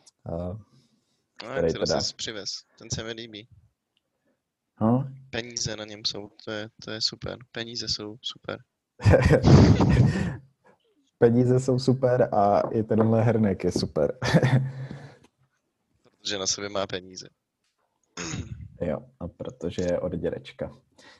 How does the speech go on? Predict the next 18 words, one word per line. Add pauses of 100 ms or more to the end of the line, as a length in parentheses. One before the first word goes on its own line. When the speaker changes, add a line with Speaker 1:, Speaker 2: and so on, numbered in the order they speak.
(120)
Speaker 1:
milovanýho. (840)
Eh, (200)
no. (840)
Eh,
co
dál? (220)
Já
se
tady
podívám
do
toho
doku,
jestli
tu
jsou
ještě
další,